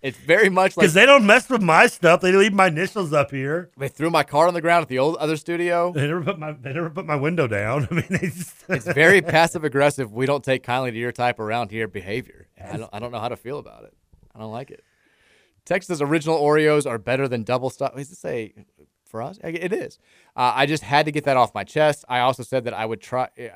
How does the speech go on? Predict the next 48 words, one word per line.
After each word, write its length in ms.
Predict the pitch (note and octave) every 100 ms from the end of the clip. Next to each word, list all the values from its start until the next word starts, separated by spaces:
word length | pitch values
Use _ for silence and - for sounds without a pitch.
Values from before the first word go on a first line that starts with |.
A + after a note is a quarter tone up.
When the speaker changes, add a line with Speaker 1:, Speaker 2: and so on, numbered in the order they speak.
| F#2+
Speaker 1:
I 80 | A#2+
would 160 | B2+
get 140 | D#3 D#3+
my 140 | C#3
first 380 | - D#3 D#3 -
football 320 | F3 - C#3+
jersey 280 | A#2+ C3+ C3+
since 260 | - A#2
Robert 240 | A2+ A#2 A2
McCune 280 | G#2 - C#3+
was 100 | B2
drafted, 500 | B2 A#2+ - A#2+ G#2+ _ _ _
uh, 100 | G2
when 140 | G2 G2+
the 60 |
Lions 260 | G2+ G#2+ G#2
drafted 360 | A#2 G#2+ G#2+ G2+
a 40 |
Louisville 240 | A#2 A#2+
player. 400 | A#2+ A#2 A2+ A2+ G#2 _ _ -
If 120 | A2
the 80 | A2+
Lions 360 | A2+ A#2+ A2+
signed 260 | - G#2+ G2
Teddy, 300 | - A#2+ A2
I 120 | G2
might 260 | G2+ G#2 G#2
have 100 | G2+
to 80 | F#2
change 300 | - G2+ F2
that 160 | F#2+
stance. 380 | - F2+ _ _
The 100 | -
Speaker 2:
I 40 |
Speaker 1:
Lions 300 | C3 G3 A3
still, 340 | - A3 G#3 D3+
after 200 | C3+ C#3+
this 200 | C3 C3
year's 140 | C#3+
draft, 320 | - C3+ G#2+
I 60 | A#2+
love 100 | C3
that 60 | C3
Kelly 220 | C#3 C#3
Dickey 240 | C3+ C#3
points 260 | C3 C3+ B2
it 60 | B2
out 180 | A#2